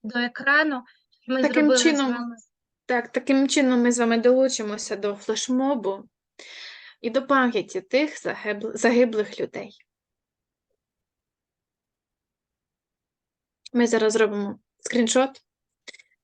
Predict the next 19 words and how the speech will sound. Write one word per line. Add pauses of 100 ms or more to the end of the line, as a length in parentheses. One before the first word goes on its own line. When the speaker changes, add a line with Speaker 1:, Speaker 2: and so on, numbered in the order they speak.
(340)
Speaker 2:
і (680)
думаю, (300)
<laughs>
ми
можемо
сьогодні
попрощатися (520)
після
скріншотів,
правильно? (360)
Бо, (200)
е,
взагалі, (1000)
тема
така
досить
складна,
досить
важка.